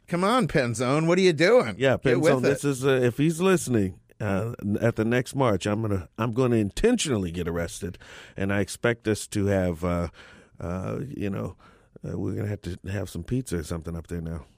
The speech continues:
Speaker 1: He's, he's gotta take it an extra step. We're
Speaker 2: Yeah.
Speaker 1: talking, folks, if, if you're not here in Arizona, about Sheriff Paul Penzone, the Maricopa, current Maricopa County Sheriff who
Speaker 2: That's right.
Speaker 1: replaced, uh, former Maricopa County Sheriff and, uh, national <laughs> legend Joe Arpaio.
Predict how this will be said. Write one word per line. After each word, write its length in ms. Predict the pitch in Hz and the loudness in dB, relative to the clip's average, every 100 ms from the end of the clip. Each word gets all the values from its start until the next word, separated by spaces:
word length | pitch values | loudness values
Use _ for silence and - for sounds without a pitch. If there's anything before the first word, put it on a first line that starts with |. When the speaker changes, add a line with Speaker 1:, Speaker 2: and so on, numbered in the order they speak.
| _ _ _ _ _ _ | _ _ _ _ _ _
Speaker 1:
He's, 160 | 120 - | -18 -14
he's 220 | 110 123 | -10 -2
gotta 220 | 156 165 | 0 -2
take 240 | 160 156 147 | 0 -2 0
it 60 | 127 | -2
an 60 | |
extra 260 | 123 117 - | -4 -6 -12
step. 360 | - 131 104 - | -8 -4 -4 -2
We're 100 | 147 | 0
Speaker 2:
Yeah. 40 | |
Speaker 1:
talking, 280 | 190 190 175 | 2 2 0
folks, 320 | - 147 127 | 0 0 2
if, 140 | 139 120 | -4 -2
if 220 | 117 110 | -4 -2
you're 160 | 127 123 | -2 2
not 200 | 131 123 | 2 2
here 180 | 135 117 | 0 0
in 60 | |
Arizona, 480 | 110 107 98 107 101 - - _ | 0 0 -2 -4 -4 -8 -20 _
about 220 | 113 98 | -4 -4
Sheriff 320 | - 120 - | 0 -2 -2
Paul 200 | - 110 | 0 0
Penzone, 540 | - 101 90 98 87 | 0 -6 -4 -4 -4
the 60 | 82 | -6
Maricopa, 560 | 87 92 87 - 90 - | -6 -4 -4 -6 -8 -8
current 340 | 123 147 123 | -4 -4 -2
Maricopa 420 | 120 113 - 104 | -2 -2 -4 -8
County 280 | 98 113 104 | -6 -6 -4
Sheriff 340 | - 104 95 | -4 -2 -4
who 80 | - | -6
Speaker 2:
That's 80 | 87 | -10
right. 80 | 76 | -8
Speaker 1:
replaced, 420 | 80 113 104 - _ _ - _ | -4 -4 -4 -12 _ _ -20 _
uh, 200 | 92 82 | -6 -6
former 420 | - - 147 135 | -6 -4 -2 0
Maricopa 500 | 117 110 104 127 - | 0 0 -2 -4 -6
County 260 | - 110 98 | -6 -4 -4
Sheriff 400 | - 107 95 - | -4 -2 -2 -4
and, 160 | 87 - - - - _ | -10 -10 -20 -20 -20 _
uh, 200 | 98 95 | -6 -4
national 640 | - 110 120 131 - 135 120 | -2 0 2 2 0 -2 0
<laughs> 20 | |
legend 540 | 123 120 113 95 101 | 0 0 -4 -4 -4
Joe 200 | 120 117 | 0 0
Arpaio. 800 | 104 104 104 117 107 90 80 76 | 0 -2 -2 2 2 2 -2 -8